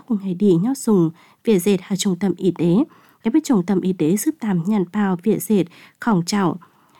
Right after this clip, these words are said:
đài rào, bom ăn có tàng đánh, lau, nổi quỳ, cánh vỉa dệt, xe đi xưa, là vỉa triển quan, báo vài đích tàu họt, hùa chào diệt vỉa khòng chùm mũ viền trước, tá khu bom chào cuồng vỉa bánh chay tỏi năm.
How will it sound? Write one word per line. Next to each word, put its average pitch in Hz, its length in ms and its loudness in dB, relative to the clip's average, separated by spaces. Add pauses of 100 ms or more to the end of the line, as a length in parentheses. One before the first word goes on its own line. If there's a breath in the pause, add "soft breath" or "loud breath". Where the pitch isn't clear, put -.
(140 soft breath)
đài 208 200 2
rào, 175 420 0 (500)
bom 226 160 2
ăn 208 220 0
có 170 120 -4
tàng 180 200 0
đánh, 160 320 2 (100)
lau, 220 400 2
nổi 202 300 2
quỳ, 185 300 2 (200 soft breath)
cánh 202 240 -2
vỉa 165 140 0
dệt, 196 280 0
xe - 180 -4
đi 196 180 2
xưa, 277 380 0 (320 soft breath)
là 220 80 0
vỉa 208 180 0
triển 202 200 2 (140)
quan, 277 200 4 (360 loud breath)
báo 214 140 0
vài 214 200 -2
đích 262 180 -4
tàu 196 220 0
họt, 190 220 0 (340)
hùa 202 140 2
chào 175 220 -2
diệt 202 200 -2
vỉa 202 180 2
khòng 180 320 -2
chùm 185 220 0
mũ 170 200 -2
viền 196 140 2
trước, 302 260 0 (300 soft breath)
tá 233 260 -2
khu 220 140 0
bom 202 180 0
chào 180 300 -4
cuồng 185 200 -2
vỉa 180 220 0
bánh 226 120 0
chay 214 180 -2
tỏi 180 260 -2
năm. 269 280 4